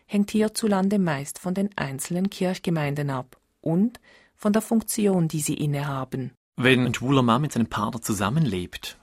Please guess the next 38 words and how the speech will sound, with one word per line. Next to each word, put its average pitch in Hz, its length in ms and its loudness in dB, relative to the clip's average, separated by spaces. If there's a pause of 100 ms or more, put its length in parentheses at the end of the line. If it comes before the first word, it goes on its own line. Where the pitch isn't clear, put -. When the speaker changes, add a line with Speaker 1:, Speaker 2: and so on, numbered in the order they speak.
(240)
Speaker 2:
und 104 320 -2
öffentlich 113 420 -2
eine 101 220 -2
Missio 127 500 -2 (320)
möchte 110 400 -2
für - 160 -10
eine 101 160 -4
Anstellung 110 680 -4
vom - 180 -6
Bischof 107 340 -8
her, 113 220 -4 (800)
dann 101 220 2
wird 117 100 0
es - 400 -2
nach 104 220 0
wie 113 60 -8
vor 107 180 -4
sehr, 98 180 0
sehr 117 140 -4
schwierig. 98 440 -8 (800)
Also 107 120 -2
es - 120 -4
gibt - 420 -6
keinen 151 580 -2 (140)
schwulen 131 380 -4
Seelsorger, 127 440 0
der 117 80 -2
mit 107 140 -2
seinem 107 180 -4
Partner 104 500 -6 (300)
offiziell 110 400 -4
zusammenlebt, 104 680 -4
der 98 60 -4
eine 98 100 -6
bischöfliche - 520 -8
Missio 113 380 -10 (140)
bekommen 107 400 -6
hat. - 300 -16